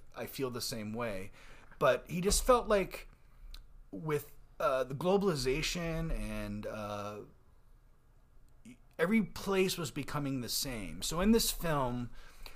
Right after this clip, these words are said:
there's these tourists that come into town, and you kind of follow this woman, uh, and, uh, basically they're tourists on a tour group as you might take on a bus with other people from Cedar Hill, Missouri. It's where I'm from.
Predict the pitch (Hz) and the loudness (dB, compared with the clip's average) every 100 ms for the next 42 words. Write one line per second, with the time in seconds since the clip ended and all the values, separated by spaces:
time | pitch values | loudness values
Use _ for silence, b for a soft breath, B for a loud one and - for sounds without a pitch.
0 | B 160 147 143 135 127 - - 180 175 | B -4 -2 -2 -2 -2 -4 0 2 2
1 | - 151 170 156 139 131 - 233 214 202 | -2 -2 0 0 -2 -2 0 2 4 2
2 | 160 123 - 180 180 170 160 165 151 151 | 0 -4 -4 -2 -2 0 2 2 2 -4
3 | - 160 175 175 170 165 165 - B B | -4 -2 -2 -2 -4 -4 -6 -8 B B
4 | B 147 123 113 110 110 131 127 123 120 | B -2 2 4 2 0 -4 -4 -2 -4
5 | 117 120 113 117 113 - - - - _ | -2 -2 -2 -4 -8 -20 -20 -20 -20 _
6 | 151 165 160 165 156 143 139 - 156 151 | -6 -2 -2 0 0 0 -2 -2 -2 0
7 | 147 - 139 123 - 180 156 131 143 147 | 0 -2 -4 -4 0 2 2 0 -2 0
8 | 127 123 147 139 127 - 110 135 135 123 | -2 -2 -2 -2 -4 -6 -6 -6 -4 -4
9 | 113 117 117 - 127 123 120 - 123 120 | -4 -2 -4 -4 -8 -6 -6 -6 -8 -6
10 | 120 120 117 117 107 107 - B B B | -4 -4 -6 -6 -6 -8 -12 B B B
11 | B B - - - - - 143 139 113 | B B -20 -18 -2 10 12 12 10 6
12 | 123 113 113 113 110 117 - - - - | 2 0 -2 -4 -6 -10 -8 -8 -8 -8
13 | 123 107 101 110 107 | -4 -4 -4 -8 -8